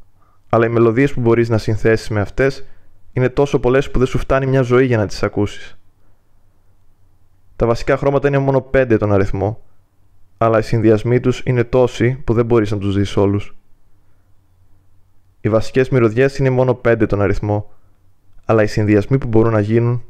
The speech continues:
τόσο πολλοί που δεν μπορείς να τους γευτείς όλους. Στη μάχη υπάρχουν μόνο οι άμεσες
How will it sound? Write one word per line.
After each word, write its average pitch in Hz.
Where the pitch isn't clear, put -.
τόσο 127
πολλοί 117
που 117
δεν 120
μπορείς 117
να 104
τους 95
γευτείς 101
όλους. 98
Στη -
μάχη 131
υπάρχουν 127
μόνο 120
οι 110
άμεσες 139